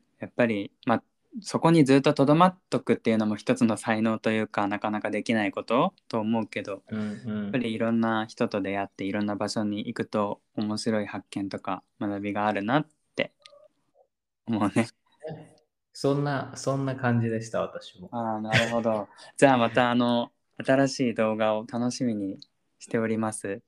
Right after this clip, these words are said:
Speaker 2: はい、ぜひ、乞うご期待。
Speaker 1: <laughs> じゃあ、まあ、ぜひ今これお聞きの方もね、YouTubeの方も見てみてください。
Speaker 2: そう、したためておいてください。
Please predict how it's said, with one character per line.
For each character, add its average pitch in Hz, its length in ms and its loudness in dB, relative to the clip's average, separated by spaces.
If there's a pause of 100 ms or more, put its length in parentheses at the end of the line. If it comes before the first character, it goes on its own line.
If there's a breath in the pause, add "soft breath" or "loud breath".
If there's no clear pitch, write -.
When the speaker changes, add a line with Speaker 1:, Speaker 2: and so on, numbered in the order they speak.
(360)
Speaker 2:
は - 100 -10
い、 98 160 -2 (120)
ぜ 113 120 2
ひ、 - 260 -8 (120)
乞 127 140 6
う 107 60 6
ご 98 120 -4
期 - 240 -6
待。 - 260 -6
Speaker 1:
<laughs> - 80 -20 (520)
じ - 100 -2
ゃ 123 80 2
あ、 110 60 -4
ま 110 160 -2
あ、 98 40 -4
ぜ 120 140 0
ひ 98 360 -4
今 107 240 -2
こ 104 140 -2
れ 101 100 0
お 104 120 0
聞 113 120 0
き 113 120 0
の 110 240 -2 (120)
方 - 280 -8
も 92 340 -6
ね、 117 160 0
YouTube 113 480 0
の 101 100 -2
方 101 160 -4
も 95 220 -4
見 117 140 -4
て 113 100 -6
み 104 100 -4
て - 120 -16
く 107 100 -4
だ 104 140 -8
さ 101 180 -10
い。 95 80 -16 (260)
Speaker 2:
そ - 220 -14
う、 - 20 -18
し - 160 -12
た 131 140 -2
た 139 140 -2
め 120 160 -2
て - 100 -8
お 92 80 -4
い 90 60 -8
て - 100 -14
く - 80 -10
だ 90 140 -8
さ - 180 -20
い。 - 100 -20